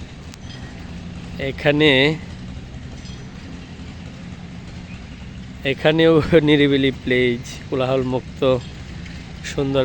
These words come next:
প্লেজ আছে। এই প্লেসটি খুবই সুন্দর।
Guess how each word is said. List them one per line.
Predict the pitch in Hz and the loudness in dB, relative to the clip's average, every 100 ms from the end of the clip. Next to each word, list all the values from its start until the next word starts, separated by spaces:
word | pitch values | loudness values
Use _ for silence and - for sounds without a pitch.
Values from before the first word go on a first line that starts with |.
| 123 | 0
প্লেজ | 123 120 117 110 | 0 0 0 -2
আছে। | - 131 - - - - - - - - - 143 | -2 -2 -2 -10 -14 -14 -14 -14 -14 -12 -4 -2
এই | 131 | 0
প্লেসটি | 139 147 - - 151 - | 4 4 4 0 0 2
খুবই | 151 139 | 2 2
সুন্দর। | 151 139 135 | 0 2 2